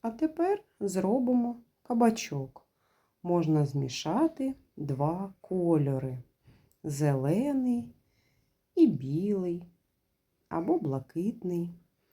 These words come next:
Розкочуємо пластилінчик, надаємо йому форму кабачку, робимо листочок і переходимо до ліплення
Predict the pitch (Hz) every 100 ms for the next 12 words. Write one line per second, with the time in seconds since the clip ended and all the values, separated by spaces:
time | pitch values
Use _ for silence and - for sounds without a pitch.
0 | _ _ - 233 208 - 147 143 - 143
1 | 139 135 - 143 143 - 139 143 226 302
2 | 269 - 214 - _ _ _ _ 208 214
3 | 247 302 320 359 202 151 143 143 147 147
4 | 143 135 135 143 - _ _ _ _ _
5 | 269 160 135 - - - 190 302 311 -
6 | _ - - _ _ _ - - _ _
7 | _ _ _ - _ _ _ _ _ _
8 | - 170 220 262 147 147 143 143 143 -
9 | 131 127 - - 160 254 277 - 226 226
10 | - _ _ _ _ _ _ _ _ -
11 | 190 - 135 127 - - 180 277 302 262
12 | 247 233 233 - _ _ _ _ _ _
13 | _ _ _ 151 143 123 127 185 220 -
14 | 196 190 185